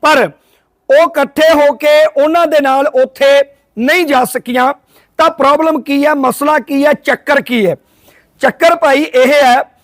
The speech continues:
ਜਿੰਨਾ ਕੁ ਦੋਨਾਂ ਪਾਸੋਂ ਸੁਣਿਆ ਸਮਝਿਆ,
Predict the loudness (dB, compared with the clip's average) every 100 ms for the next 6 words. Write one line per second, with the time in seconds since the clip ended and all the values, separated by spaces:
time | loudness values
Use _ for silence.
0 | _ -10 -6 -2 -2 -2 -4 -2 0 0
1 | 0 -2 -2 0 2 2 0 _ _ _
2 | _ -20 -6 -2 0 0 0 -2 -4 -6
3 | -4 -2 0 0